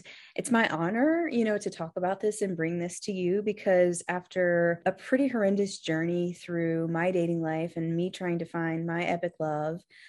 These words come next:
um, my magnetic love, my soul love, my, uh, extraordinary love, I went through a pretty painful process of, uh, a lot of self-sabotage, a lot of self-sacrificing, a lot of self-defeating behaviors.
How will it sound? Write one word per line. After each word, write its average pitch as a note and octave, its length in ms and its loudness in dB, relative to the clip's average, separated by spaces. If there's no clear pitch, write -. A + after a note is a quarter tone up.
um, E3+ 180 0
my E3+ 180 2
magnetic E3+ 480 0
love, E3 280 2
my E3+ 140 -2
soul E3+ 360 2
love, D#3+ 340 2
my, E3 640 0
uh, D#3+ 200 0
extraordinary F#3 800 2
love, D#3 340 2
I G3 840 6
went G#3 340 4
through A#3 480 4
a G#3 80 4
pretty C4 200 0
painful C4 300 2
process - 800 -4
of, E3+ 560 8
uh, E3 200 0
a - 80 0
lot E3 200 4
of F#3 100 0
self-sabotage, G3 1160 2
a E3 80 2
lot D#3+ 280 2
of D#3+ 100 -4
self-sacrificing, F3+ 1120 -2
a E3 40 -2
lot D#3+ 140 0
of E3+ 60 -10
self-defeating E3+ 580 -4
behaviors. F#3+ 840 4